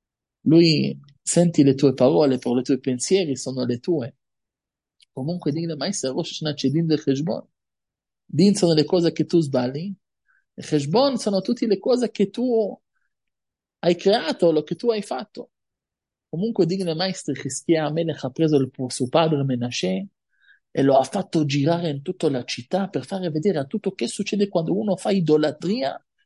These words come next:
e va a fare tutto il popolo idolatria. Io mai se non ho capito. Rachel, che ha preso le idoli di Lavan, di suo padre, e lo ha rubato, fu punito.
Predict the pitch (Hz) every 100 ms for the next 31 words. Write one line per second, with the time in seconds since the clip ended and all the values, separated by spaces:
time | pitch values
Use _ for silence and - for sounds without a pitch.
0 | _ - 156 220 220 - 214 202 - 349
1 | 294 240 233 220 202 156 131 117 - 107
2 | - _ _ _ _ _ _ _ _ _
3 | _ _ 302 262 269 - 180 131 - -
4 | - - _ _ _ _ _ _ 139 208
5 | 294 - 180 165 165 165 165 165 - _
6 | _ _ _ _ _ _ - 170 160 170
7 | 170 170 170 165 180 175 170 170 175 160
8 | 170 165 160 165 156 160 _ _ _ 151
9 | 160 185 - 160 160 165 156 165 - _
10 | _ _ _ - 185 170 160 156 165 156
11 | 170 160 160 165 160 - _ _ 233 -
12 | 240 285 381 349 190 196 -